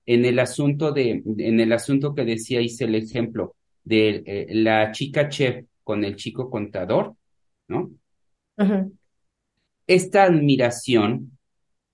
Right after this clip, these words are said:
Speaker 1: conjuga las habilidades y en, por naturaleza germina el proyecto de vida,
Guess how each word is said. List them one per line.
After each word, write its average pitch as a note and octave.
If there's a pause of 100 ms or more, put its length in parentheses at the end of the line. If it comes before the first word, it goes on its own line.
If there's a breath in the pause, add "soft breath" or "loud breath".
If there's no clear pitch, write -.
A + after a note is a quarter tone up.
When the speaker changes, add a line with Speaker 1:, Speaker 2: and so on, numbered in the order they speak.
(220)
Speaker 1:
conjuga D3
las C3+
habilidades A#2+ (800)
y C#3
en, C#3
por C3+
naturaleza C3+ (880)
germina C3+
el C3+
proyecto A2
de G2
vida, F2+